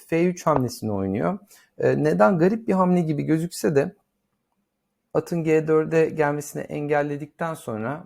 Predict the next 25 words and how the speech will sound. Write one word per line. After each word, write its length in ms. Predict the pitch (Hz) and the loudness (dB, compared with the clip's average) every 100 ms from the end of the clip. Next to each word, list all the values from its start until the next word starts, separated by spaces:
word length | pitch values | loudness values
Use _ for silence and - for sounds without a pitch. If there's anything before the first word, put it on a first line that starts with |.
| - | -6
burada, 640 | 139 139 139 143 - _ - | -2 0 2 2 0 _ -4
e, 320 | 110 107 110 | 0 0 -2
fil 380 | - - 151 147 - | -6 -8 -8 -8 -4
E 200 | 131 123 | -2 -2
üç, 260 | 135 131 - | -4 -10 -4
arkasından 680 | 131 127 135 - 135 131 127 | -2 -2 -6 -6 -4 -2 -2
vezir 380 | 127 131 143 123 | -4 -4 -4 -2
D 120 | 110 | -2
iki 280 | 104 - 151 | -4 -4 0
ve 240 | 151 160 _ _ - | 0 -2 _ _ -4
burada 280 | 143 139 143 | -2 0 -2
bir 60 | |
şiş 300 | 151 160 - | -4 -10 -8
oluşturup 580 | 127 107 - - 139 170 _ _ _ | -6 -6 -8 -4 -4 -4 _ _ _
fili 320 | - 139 139 | -12 -8 -4
buraya 380 | 143 139 127 123 | 0 2 4 0
getirip 580 | - 127 131 139 165 170 | -2 -6 -4 -4 -4 -6
değişime 500 | - 135 135 - 143 | -6 -4 -4 -2 -2
zorlamak 600 | 127 120 101 95 85 - | 0 0 0 0 -2 -2
var, 300 | 127 165 - - | -4 -4 -8 -16
e, 260 | 82 85 87 | -10 -10 -10
fikir 280 | - - 107 | -14 -10 -6
olarak 460 | 95 95 107 - | -4 -2 -4 -4
beyazın 300 | 101 92 101 | -4 -4 -4
aklında. 580 | 92 - - 87 117 196 | -6 -8 -12 -8 -6 -8